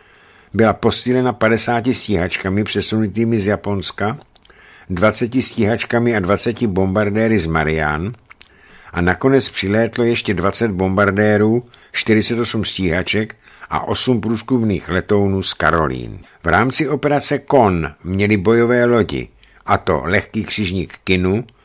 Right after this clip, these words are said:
a torpedoborce Shikinami, Uranami a Shigure, převést z Mindaná na Biak dva tisíce pět set vojáků druhé obojživelné brigády.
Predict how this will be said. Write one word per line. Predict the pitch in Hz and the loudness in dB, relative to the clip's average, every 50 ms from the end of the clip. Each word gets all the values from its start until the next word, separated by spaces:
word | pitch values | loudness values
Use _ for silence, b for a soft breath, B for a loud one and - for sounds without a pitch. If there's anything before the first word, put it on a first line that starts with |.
| b b b b b b b b b | b b b b b b b b b
a | - 87 85 80 | -4 -2 -2 -2
torpedoborce | - - 110 107 95 - 113 110 104 110 110 101 110 110 104 - - - - 78 71 - b b b b b - | 0 0 0 0 2 0 0 2 2 2 2 2 2 2 2 0 -2 -4 -4 -4 -4 -6 b b b b b -2
Shikinami, | - - 110 107 - - 113 113 110 110 110 107 110 113 113 123 98 - - - _ | 0 0 0 0 0 0 2 2 4 4 4 4 2 2 2 0 -2 -8 -14 -18 _
Uranami | - 101 98 95 101 101 104 107 110 107 107 110 110 110 113 - - | -2 0 2 2 2 2 2 2 2 2 2 2 2 0 -2 -4 -6
a | - 82 | -6 -6
Shigure, | - - - 90 85 82 90 87 85 85 87 95 113 - - _ _ B B B B B B | -6 -6 -6 -4 -2 0 0 0 2 0 -2 -2 -6 -10 -16 _ _ B B B B B B
převést | - - - 156 131 160 160 147 123 - 78 69 | -8 -2 0 0 0 2 0 0 0 0 -2 -4
z | 78 76 67 76 | -6 -8 -6 -4
Mindaná | 82 95 107 107 107 104 117 117 120 127 131 135 139 127 104 | -2 0 0 0 0 0 0 0 0 0 0 0 2 0 0
na | 90 87 90 90 | 2 2 0 0
Biak | 85 101 110 113 113 120 120 - b b b b b b b b b b | 2 2 2 2 2 0 -2 -6 b b b b b b b b b b
dva | 85 80 80 95 104 | -8 -2 0 0 0
tisíce | 101 139 127 - - 139 127 - 143 | 0 -2 -4 -4 -4 -4 -2 0 0
pět | 131 120 135 131 - | 0 2 0 0 0
set | - 143 113 101 | -2 -4 -4 -2
vojáků | 95 92 92 90 85 85 85 82 - - 90 90 87 90 95 110 120 - - _ b b b b b b b b - | 0 0 2 2 2 0 0 -2 -4 -6 -4 -4 -2 -2 -2 -4 -4 -8 -12 _ b b b b b b b b -6
druhé | 98 92 98 110 113 110 117 127 127 131 113 | -2 0 2 4 4 6 6 4 4 2 0
obojživelné | - 104 101 92 107 110 107 92 110 107 107 107 107 107 107 104 | 0 -2 0 2 4 4 4 4 2 2 2 2 2 4 2 2
brigády. | 98 98 95 87 82 80 73 69 65 64 62 58 | 2 2 2 2 0 0 -2 -2 -2 -4 -8 -12